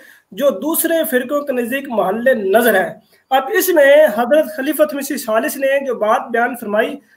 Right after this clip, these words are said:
हजूर फरमाते हैं कि मुअज़्ज़ज़ अरकान असम्बली को मालूम होना चाहिए कि काफरगिरी की वो तलवार जो आज हमें काट कर अलग फेंकने की कोशिश में उठाई जा रही है,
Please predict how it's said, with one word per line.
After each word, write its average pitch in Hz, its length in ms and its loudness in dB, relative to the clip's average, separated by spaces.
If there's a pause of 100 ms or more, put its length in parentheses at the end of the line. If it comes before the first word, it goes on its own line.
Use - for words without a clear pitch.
(120)
हजूर 285 320 0
फरमाते 254 440 0
हैं 311 260 4
कि 311 100 -6
मुअज़्ज़ज़ 262 560 -4
अरकान 247 600 -4
असम्बली 302 680 0
को 359 160 2
मालूम 226 340 2
होना 262 280 0
चाहिए 254 340 -4
कि 285 140 -6
काफरगिरी 277 720 0
की 269 440 -14
वो 370 280 -2
तलवार 240 520 2
जो 269 100 -4
आज 262 440 2
हमें 226 340 0
काट 254 360 2
कर 277 180 0
अलग 262 300 -2
फेंकने 226 500 0
की 330 120 -6
कोशिश 370 520 -4
में 302 100 2
उठाई 220 300 0
जा 208 160 2
रही 202 160 0
है, 190 160 -4